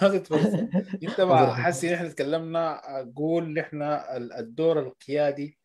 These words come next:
Speaker 1: لناس بتلمسوا الخطى، سواء، آه، ناس بادين مشاريع، ريادة الاعمال،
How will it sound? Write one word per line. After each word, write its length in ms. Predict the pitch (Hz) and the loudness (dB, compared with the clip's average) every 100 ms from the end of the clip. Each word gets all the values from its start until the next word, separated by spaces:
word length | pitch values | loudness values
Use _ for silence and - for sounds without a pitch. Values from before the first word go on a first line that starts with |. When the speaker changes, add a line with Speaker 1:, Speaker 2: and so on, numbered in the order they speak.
| _ - _ - | _ -20 _ -8
Speaker 1:
لناس 540 | 127 127 131 147 147 | -2 0 0 0 0
بتلمسوا 540 | 131 123 143 139 120 | -2 -2 -2 -4 -8
الخطى، 380 | 113 - 135 110 - | -10 -8 -6 -6 -8
سواء، 640 | - 123 135 131 135 135 - _ _ _ _ - | -2 4 4 4 0 -6 -16 _ _ _ _ -8
آه، 500 | 135 131 120 117 113 | -4 -4 -4 -4 -6
ناس 520 | 117 131 143 151 - | -2 0 2 0 -4
بادين 760 | - 123 113 127 127 123 117 110 | -4 -2 -2 -4 -8 -6 -8 -8
مشاريع، 560 | 113 117 110 143 151 | -8 -6 -4 -2 -4
ريادة 480 | 139 113 113 113 104 - | -4 -4 -4 -4 -8 -8
الاعمال، 580 | 104 113 127 143 143 | -8 -6 -4 0 0